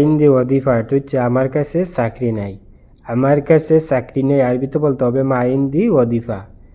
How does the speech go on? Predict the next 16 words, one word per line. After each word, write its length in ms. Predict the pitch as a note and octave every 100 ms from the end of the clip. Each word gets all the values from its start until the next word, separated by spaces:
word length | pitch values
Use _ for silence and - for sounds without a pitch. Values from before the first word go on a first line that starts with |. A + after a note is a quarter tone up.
| -
মা 120 | C#3 C3
অর্থ 200 | B2+ A#2+ C3
না 200 | B2 A#2
বা 100 | B2
নাই, 180 | B2 E3+ D#3+
ইনদি 280 | C3 A#2+ F3+
আমার 340 | D3+ A2 G#2 G2+
কাছে, 300 | - A2 - - _ -
"মা 100 | B2
ইনদি" 260 | A#2+ C#3 C3+
আমার 220 | A#2+ B2
কাছে 260 | - - C3+
নাই, 200 | A#2 C#3 F#3
ওয়াজিফা 400 | C3+ B2+ C3+ D3
অর্থ 180 | C3+ D3 F3
চাকরি। 360 | - G2 -